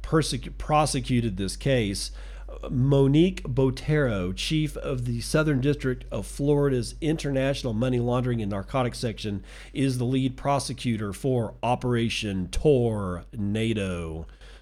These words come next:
So Florida man gets jacked again. I, you know, who knows? I, it just bugs me. What's bugging me here is that we have an asset forfeiture division.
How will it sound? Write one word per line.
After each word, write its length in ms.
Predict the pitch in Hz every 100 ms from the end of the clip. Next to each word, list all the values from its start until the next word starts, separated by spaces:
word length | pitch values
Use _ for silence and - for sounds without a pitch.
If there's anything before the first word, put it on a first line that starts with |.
| _ -
So 340 | 123 117 101
Florida 420 | 92 143 143 131
man 420 | 120 117 107 98 95
gets 300 | 113 95 -
jacked 600 | 95 98 110 110 104 95
again. 460 | 85 87 87 87 85 -
I, 220 | 95 101
you 300 | 85 82 87
know, 200 | 82 78
who 120 | 120
knows? 500 | 101 85 78 80 71 - _ _ _ _ _ _ _ _ -
I, 340 | 123 131 139 151 - 147 127 - - - - - - - - -
it 340 | 190 165 180
just 360 | 139 226 240 117
bugs 340 | 147 156 131
me. 160 | 135 151
What's 300 | 127 160 -
bugging 400 | 127 202 277 302
me 180 | 185 156
here 360 | 147 139 135
is 300 | 143 123 117
that 120 | 120 120
we 220 | 151 190
have 260 | 160 147
an 120 | 113 123
asset 640 | 135 151 180 - 170 156
forfeiture 640 | - 139 139 139 123 131 117
division. 880 | 95 107 92 101 98 85 71 65